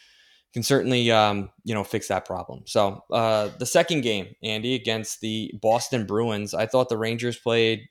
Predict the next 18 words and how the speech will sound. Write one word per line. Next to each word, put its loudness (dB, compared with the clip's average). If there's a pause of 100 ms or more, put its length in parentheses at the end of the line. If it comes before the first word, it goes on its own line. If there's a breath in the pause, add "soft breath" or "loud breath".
you -6
know, -4 (380)
very 2
well. 4 (160)
I, -8 (200)
I -4 (140)
was -4
actually 0
kind 0
of -4
impressed -2
that -4
they -2
bounced -6
back. -2 (300)
Um, -8 (580)
um, -10 (600)
but -6